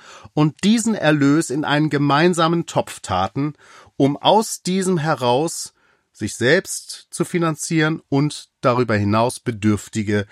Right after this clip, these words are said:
zu unterstützen. Wenn die Story der Eheleute Hananias und Sapphira nun also so scheinbar unbedeutend losgeht,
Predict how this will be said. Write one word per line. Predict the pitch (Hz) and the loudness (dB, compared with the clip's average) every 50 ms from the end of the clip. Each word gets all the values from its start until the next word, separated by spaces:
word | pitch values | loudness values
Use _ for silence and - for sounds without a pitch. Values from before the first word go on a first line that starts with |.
| - - - _ | -14 -20 -20 _
zu | - - 104 | -12 -8 -6
unterstützen. | 92 104 104 120 110 - - - 76 69 - - - - - - _ _ _ _ _ _ _ _ _ _ _ - - - - - - - - - - - | -4 -4 -2 -4 -4 -4 -6 -8 -8 -8 -10 -14 -16 -18 -20 -20 _ _ _ _ _ _ _ _ _ _ _ -20 -20 -20 -20 -20 -20 -20 -20 -20 -20 -6
Wenn | 117 135 156 175 | -2 0 0 0
die | 175 | 0
Story | 160 - - - - 202 208 196 196 202 | -4 -6 -2 2 4 4 6 4 4 2
der | 165 190 185 - - | 2 2 0 0 0
Eheleute | 156 175 185 196 190 185 175 180 175 - 165 139 | 2 2 4 4 4 4 2 2 2 0 -2 -2
Hananias | 135 170 175 165 160 160 160 165 170 170 165 - | -2 0 2 2 2 2 2 2 2 2 0 -2
und | - 147 139 | -6 -4 -2
Sapphira | 165 147 139 - - 165 151 143 135 139 135 | -2 -4 -4 -4 -2 -2 0 2 2 2 0
nun | 135 135 143 151 | 0 0 -2 -2
also | - 120 131 143 139 143 139 | 0 0 0 0 0 -2 -2
so | 127 143 135 139 135 | -2 0 0 0 -2
scheinbar | - - 151 147 147 139 143 143 - - | -2 -2 0 0 0 0 0 -2 0 2
unbedeutend | 175 190 214 214 190 175 151 160 160 160 - 151 135 123 | 2 2 4 2 2 0 2 2 0 0 0 -2 -4 -2
losgeht, | 143 160 160 165 147 - - - - 85 82 82 - - - | 0 2 2 2 2 0 -4 -6 -6 -4 -4 -6 -8 -12 -20